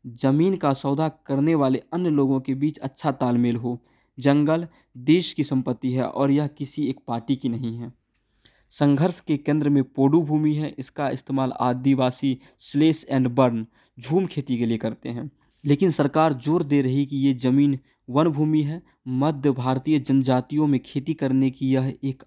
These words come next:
आम पारंपरिक तरीका है। इन जमीनों का स्वामित्व दशकों से सवालों के घेरे में है और अविभाजित आंध्र प्रदेश में भी यह एक मुद्दा है।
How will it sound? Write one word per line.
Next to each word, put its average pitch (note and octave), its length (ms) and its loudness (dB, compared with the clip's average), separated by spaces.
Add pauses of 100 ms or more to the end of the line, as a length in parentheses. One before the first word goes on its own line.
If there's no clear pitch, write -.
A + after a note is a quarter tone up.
(100)
आम D3+ 220 0
पारंपरिक B2+ 600 -2
तरीका A2+ 400 -6
है। A#2 200 -10 (680)
इन F3+ 260 0
जमीनों D3 460 2
का D#3+ 160 -4
स्वामित्व C#3 580 -4
दशकों C3 360 -4
से C#3 320 -8 (280)
सवालों C#3+ 500 2
के D3+ 140 2
घेरे C3 280 2
में D#3 140 0
है E3 240 -4 (100)
और B2+ 320 -6
अविभाजित C3+ 760 0
आंध्र C#3+ 240 -2
प्रदेश B2 400 -4
में C3 220 0
भी E3 120 -4
यह D#3+ 160 4
एक C3+ 120 -4
मुद्दा A#2 360 -2
है। A#2 200 -12